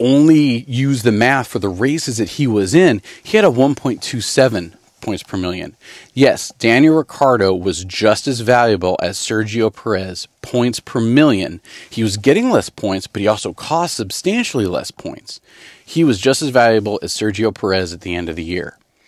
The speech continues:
By the numbers, all right? Um, another person that that happened to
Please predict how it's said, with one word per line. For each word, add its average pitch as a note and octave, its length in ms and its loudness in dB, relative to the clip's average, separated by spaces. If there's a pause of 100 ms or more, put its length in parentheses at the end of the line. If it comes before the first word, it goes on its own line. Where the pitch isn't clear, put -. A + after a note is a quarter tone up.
(720)
By G2+ 300 0
the G#2+ 120 -4
numbers, - 480 -4 (200)
all F#2+ 80 2
right? F#2 220 2 (1200)
Um, A2 340 4
another A#2 300 2
person B2 400 0
that A2 140 2
that G2 140 4
happened G2+ 420 0 (120)
to G2+ 400 0